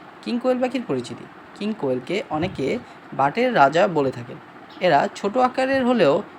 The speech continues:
দেখতে, দেখতে খুবই সুন্দর। দেশি ও বিদেশি দুই ধরনের ভ্যারাইটি পাওয়া যায়। এরা ডিম দেয়, আবার শখের পাখি হিসেবেও পালন করা হয়ে থাকে। এবার আসুন দাম সম্পর্কে।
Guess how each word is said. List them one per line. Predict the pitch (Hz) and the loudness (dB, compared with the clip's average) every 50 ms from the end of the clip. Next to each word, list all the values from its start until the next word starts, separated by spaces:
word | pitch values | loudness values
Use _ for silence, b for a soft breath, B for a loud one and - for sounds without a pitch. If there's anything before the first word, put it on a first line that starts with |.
| - - - | -20 -10 -4
দেখতে, | 190 196 190 - - 165 160 - - - - - - - - - - 180 175 | -2 -2 -2 -2 -2 -2 -2 -2 -6 -10 -16 -20 -20 -20 -20 -18 -10 -4 -2
দেখতে | 196 196 - - 233 | -2 0 0 -4 -6
খুবই | - - - 220 214 214 196 | -6 -6 -6 -4 -4 -4 -4
সুন্দর। | - 139 123 120 117 120 - - - - - - - - - - - - | -4 -4 -4 -4 -4 -6 -10 -16 -20 -20 -20 -20 -20 -20 -20 -20 -12 -6
দেশি | 160 143 160 - - 247 | -4 -4 -2 -2 -2 -2
ও | 240 | -2
বিদেশি | 196 185 180 196 190 - - 151 | -2 -2 -2 -2 -4 -4 -4 -4
দুই | 143 147 156 190 | -2 0 0 0
ধরনের | 185 196 202 202 202 220 220 196 | 0 2 2 2 2 2 0 0
ভ্যারাইটি | 160 147 131 131 143 165 180 - 226 | 0 2 2 2 2 2 0 -4 -4
পাওয়া | 226 190 147 131 127 120 | 0 2 2 2 2 0
যায়। | 117 - - - - - - - - - - - - | -4 -8 -12 -16 -20 -20 -20 -20 -20 -20 -18 -10 -2
এরা | 208 202 190 156 | 2 2 2 2
ডিম | 175 180 165 175 180 | 2 2 0 2 2
দেয়, | 165 160 175 240 302 285 - - | 2 2 2 2 0 -4 -8 -6
আবার | - 143 151 | -4 -4 -4
শখের | 147 - 160 156 - 233 220 | -4 -4 -6 -6 -4 -6 -4
পাখি | 208 226 220 208 | -2 -2 -2 -2
হিসেবেও | 220 220 214 202 - 233 202 151 143 147 | -2 -2 -2 -2 -2 -2 0 0 0 2
পালন | - 151 147 151 160 160 | 2 2 2 2 0 0
করা | 151 165 170 175 | 0 0 0 0
হয়ে | 165 151 127 123 | 0 -2 -4 -4
থাকে। | - - - - - - - - - - - - - - - - - - - - - - - 190 | -6 -10 -16 -18 -20 -20 -20 -20 -20 -20 -20 -20 -20 -20 -16 -14 -14 -14 -14 -14 -12 -6 -4 0
এবার | 202 226 240 | 2 4 4
আসুন | 254 262 - 190 180 180 175 | 4 4 2 0 -2 2 4
দাম | 160 151 151 147 | 6 6 6 6
সম্পর্কে। | 139 - 120 120 123 120 113 - | 2 -4 -6 -6 -8 -8 -10 -12